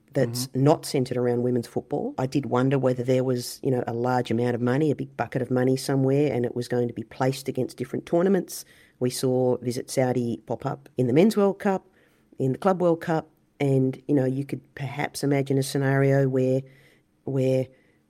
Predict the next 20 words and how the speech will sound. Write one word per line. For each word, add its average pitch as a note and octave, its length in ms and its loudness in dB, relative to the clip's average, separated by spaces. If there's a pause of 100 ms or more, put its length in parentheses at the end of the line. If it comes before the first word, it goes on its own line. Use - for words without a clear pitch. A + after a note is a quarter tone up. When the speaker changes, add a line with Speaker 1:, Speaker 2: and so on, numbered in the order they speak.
(140)
Speaker 1:
value C#3 400 4
was C3+ 160 0
being C3 500 2
allocated D#3+ 600 -2
to E3 80 -12
different E3+ 300 -4
tournaments, A#3+ 600 0 (420)
and C3+ 500 2
the C#3 100 0
idea C3+ 340 4
that C3+ 100 0
it C#3 80 -2
would C3+ 100 -6
be C3+ 200 -6
allocated C3+ 480 0
against B2+ 280 -2
the B2+ 60 -2
Women's D3 580 2
World B2+ 260 0
Cup, B2+ 220 -4